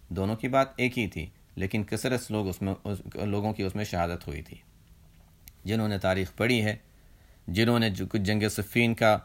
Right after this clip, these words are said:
تذکرہ پڑھا ہے، میں بہو-، بہت ہی اختصار کے ساتھ، ظاہر ہے،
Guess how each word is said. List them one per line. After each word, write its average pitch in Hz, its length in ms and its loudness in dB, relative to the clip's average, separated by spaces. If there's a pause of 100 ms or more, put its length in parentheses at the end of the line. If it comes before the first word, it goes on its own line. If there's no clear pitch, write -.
(180)
تذکرہ 107 420 4
پڑھا 117 380 6
ہے، 110 140 0 (260)
میں 123 200 4
بہو-، 131 340 4
بہت 143 640 4
ہی 139 160 8
اختصار 101 420 2
کے - 140 -4
ساتھ، 107 240 2
ظاہر 110 260 4
ہے، 110 140 2